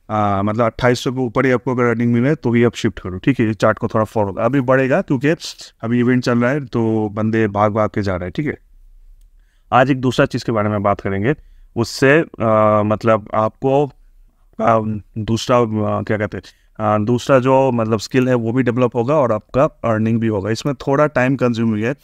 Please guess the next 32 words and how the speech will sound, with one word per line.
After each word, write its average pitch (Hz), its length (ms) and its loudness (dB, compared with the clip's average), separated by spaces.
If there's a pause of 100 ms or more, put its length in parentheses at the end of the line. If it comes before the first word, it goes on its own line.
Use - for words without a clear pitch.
(320)
क्योंकि 127 220 0
आप 127 200 0
पॉपबेरी 123 440 0
वगैरह 123 380 2
अगर, 120 280 0
आ, 110 220 0
सॉरी, 104 240 -2
मतलब, 110 280 -2 (320)
वाटरमेलन 113 640 0
उगाते 113 400 2
हो, 117 140 2
कोई 117 180 2
भी, 120 160 2
आ, 117 40 2 (800)
फसल 117 340 -2
उगाते 110 320 2
हो, 120 80 0
तो 123 140 -4
वो 120 160 2
आप 120 300 4
वन 123 280 0
टाइम 135 300 0 (400)
आपका 113 200 -2
जितना 123 260 -2
पावर 120 280 2
है 139 60 4
उसे 127 160 -2
डिवाइड 117 300 2
करके 135 220 0
आप 117 180 2
प्लांट 113 240 -2
करके 120 300 2